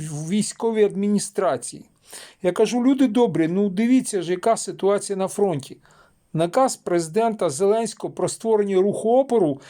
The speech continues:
не виконується, фактично саботується. А мені відповідають: "Так немає ж комунального підприємства". Немає, тому що комунальне підприємство рух опору повинна була створити обласна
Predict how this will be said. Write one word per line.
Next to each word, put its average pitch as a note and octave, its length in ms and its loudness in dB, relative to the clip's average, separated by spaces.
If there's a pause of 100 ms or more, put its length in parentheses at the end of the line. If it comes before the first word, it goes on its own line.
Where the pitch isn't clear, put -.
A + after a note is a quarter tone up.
(200)
не F#3+ 220 2
виконується, G#3 1000 0
фактично E3+ 800 -2
саботується. G#3 920 -2 (920)
А C#3 100 -4
мені G3+ 200 0
відповідають: F#3+ 800 2
"Так F3 180 -2
немає A3+ 380 2
ж - 120 -6
комунального G#3 680 2
підприємства". F3+ 920 -2 (500)
Немає, C4 640 4
тому F3 280 -2
що F3 200 -4
комунальне G3 540 0
підприємство G3 880 -2 (340)
рух F#3+ 260 2
опору C#4+ 340 2
повинна A#3+ 440 2
була G3+ 240 2
створити G3+ 640 2
обласна D#3 680 0